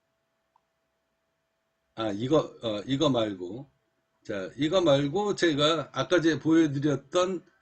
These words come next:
그 선물 옵션 꿈속 이야기가 또 있죠. 다시 한번 보여드릴 텐데요. 제가 이전에 주식 카페를 했을 때,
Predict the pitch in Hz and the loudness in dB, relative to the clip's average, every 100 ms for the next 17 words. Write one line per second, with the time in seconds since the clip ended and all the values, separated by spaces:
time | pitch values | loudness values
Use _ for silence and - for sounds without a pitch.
0 | _ _ _ _ - 123 113 - 170 170 | _ _ _ _ -4 -2 -2 -2 0 2
1 | 151 160 139 160 147 165 135 143 139 123 | 0 -2 -2 -2 -2 -2 0 2 2 0
2 | 123 120 117 131 151 135 _ 202 196 139 | -2 -4 -4 0 2 0 _ -6 -2 -4
3 | 120 - 156 104 117 - _ _ _ _ | -4 0 0 2 -6 -10 _ _ _ _
4 | _ _ _ _ _ _ _ _ _ _ | _ _ _ _ _ _ _ _ _ _
5 | _ _ - - _ _ _ _ _ _ | _ _ -20 -20 _ _ _ _ _ _
6 | _ _ _ _ _ _ _ _ _ _ | _ _ _ _ _ _ _ _ _ _
7 | _ _ _ _ _ _ _ _ _ _ | _ _ _ _ _ _ _ _ _ _
8 | _ _ _ - 98 - 120 113 95 107 | _ _ _ -20 -12 -6 -6 -4 -6 -8
9 | 131 123 123 113 113 101 - 98 90 98 | -6 0 0 0 -4 -8 -10 -10 -8 -10
10 | 139 _ _ _ _ _ _ _ _ _ | -12 _ _ _ _ _ _ _ _ _
11 | _ _ _ _ _ _ _ _ _ _ | _ _ _ _ _ _ _ _ _ _
12 | _ - 120 117 135 139 143 143 143 139 | _ -6 -2 -2 -4 -4 -2 0 0 0
13 | - 139 143 139 156 139 147 139 127 143 | -4 -8 -8 -4 -6 -2 -2 -2 -4 -4
14 | 139 113 160 - 185 147 147 120 139 139 | -4 -2 -4 -2 -2 -2 0 0 -2 -8